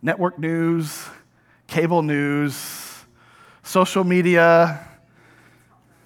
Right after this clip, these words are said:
What else? YouTube. What else are we doing? I mean, nobody's using Threads, right? You guys aren't using Threads, are you? <laughs>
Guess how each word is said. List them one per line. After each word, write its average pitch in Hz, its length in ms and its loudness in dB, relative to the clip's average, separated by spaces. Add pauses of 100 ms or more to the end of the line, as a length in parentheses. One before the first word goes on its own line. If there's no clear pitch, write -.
(160)
What 180 180 4
else? 139 320 2
YouTube. 202 800 2 (1200)
What 185 120 0
else 175 240 2
are 156 40 -4
we 139 100 -6
doing? 113 340 -10 (3000)
I 139 80 -6
mean, 131 420 -4 (840)
nobody's 170 300 0
using 135 240 -8
Threads, 120 460 -6
right? 139 280 -4 (160)
You 170 80 -6
guys 147 160 -2
aren't 120 120 -8
using 123 240 -8
Threads, 127 440 -6
are 113 120 -8
you? 151 200 -4 (1200)
<laughs> - 120 -2